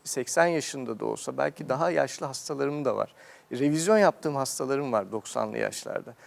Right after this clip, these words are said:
E, eğer ki bir aktivite beklentisi, e, bir hareket, e, isteği, böyle bir şey varsa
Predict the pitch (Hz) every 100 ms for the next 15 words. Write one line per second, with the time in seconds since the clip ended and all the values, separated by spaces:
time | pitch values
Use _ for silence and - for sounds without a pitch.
0 | - - _ 123 120 113 - 139 180 214
1 | - 156 196 - 139 - 170 185 - 147
2 | 117 - - - 113 - - - - -
3 | - - 117 110 113 113 113 110 135 151
4 | 156 135 147 - 190 185 - - 127 120
5 | 110 110 110 127 - - 127 107 101 -
6 | _ - 139 190 185 151 - 135 120 131
7 | 120 - 226